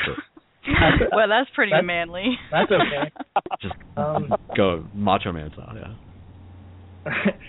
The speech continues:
Speaker 2: Oh, yeah. Um,
Speaker 1: Oh, yeah. <laughs> Go ahead, Noah.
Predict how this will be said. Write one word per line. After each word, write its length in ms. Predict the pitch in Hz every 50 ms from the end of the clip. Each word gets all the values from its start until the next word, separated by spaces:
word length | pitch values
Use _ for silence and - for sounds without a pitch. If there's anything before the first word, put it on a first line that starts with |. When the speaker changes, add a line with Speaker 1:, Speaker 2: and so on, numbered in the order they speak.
| - - - - - - -
Speaker 2:
Oh, 220 | 294 277 240 202
yeah. 440 | 170 170 190 214 202 180 - - - - - 151
Um, 480 | 160 165 165 165 160 156 156 151 - - - - - -
Speaker 1:
Oh, 60 | 147 - - -
yeah. 420 | 120 120 - - - - - 214
<laughs> 80 | 170 165 - - - 240 - - 185 - 302 311 - 180 247 277 - - 320 269 311 - 302 - - - - - - - - - - - - - - - - - - - - - - - - - - -
Go 80 | - 117
ahead, 240 | - 127 120 110 101
Noah. 180 | 98 95 95